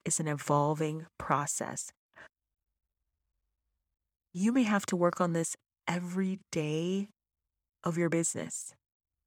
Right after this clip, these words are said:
but trusting yourself is a process, and some moments are gonna be easier than others. There's always an element of learning,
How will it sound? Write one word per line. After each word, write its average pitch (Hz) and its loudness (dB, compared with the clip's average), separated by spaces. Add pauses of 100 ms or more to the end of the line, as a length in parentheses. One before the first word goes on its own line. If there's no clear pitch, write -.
(480)
but 170 2
trusting 247 2
yourself 214 2 (1600)
is 170 2
a 165 0
process, - -2 (840)
and 160 -2
some 196 4
moments 208 4
are - -4
gonna 165 -2
be - -12
easier 165 -4 (100)
than 147 -4
others. - -4 (1500)
There's 180 4 (120)
always 208 6
an 185 0
element 170 0
of - -8
learning, 151 -2